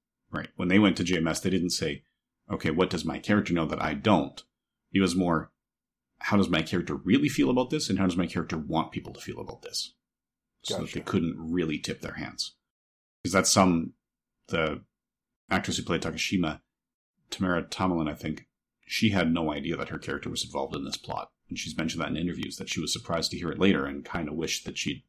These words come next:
Speaker 1: stuck with the show to, to play through that. But, yeah, J M S didn't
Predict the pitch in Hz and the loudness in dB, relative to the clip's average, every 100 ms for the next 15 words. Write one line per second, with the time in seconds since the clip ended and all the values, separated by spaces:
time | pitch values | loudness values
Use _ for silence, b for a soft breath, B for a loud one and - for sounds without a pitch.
0 | _ - 82 85 82 - - 78 73 69 | _ -6 -4 -4 -4 -4 -2 -2 -4 -6
1 | - _ _ - - 82 80 - 85 - | -12 _ _ -16 -6 -4 -4 -4 -4 -4
2 | - - _ _ _ _ _ _ _ 71 | -10 -14 _ _ _ _ _ _ _ -6
3 | 62 - _ _ 82 82 92 80 78 - | -6 -10 _ _ -6 2 2 4 0 2
4 | 90 85 | 2 2